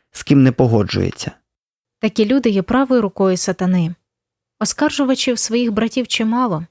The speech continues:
Speaker 2: і вони найбільш активні, коли Бог здійснює свою волю, а щирі віруючі намагаються її виконувати.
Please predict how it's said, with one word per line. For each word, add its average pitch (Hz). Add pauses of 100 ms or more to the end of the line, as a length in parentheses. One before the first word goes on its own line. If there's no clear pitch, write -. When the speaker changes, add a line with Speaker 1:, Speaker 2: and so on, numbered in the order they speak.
(160)
Speaker 2:
і 196
вони 208
найбільш 202
активні, 226
коли 185
Бог 196
здійснює 190
свою 180
волю, 226 (300)
а 196
щирі 320
віруючі 226
намагаються 185
її 175
виконувати. 170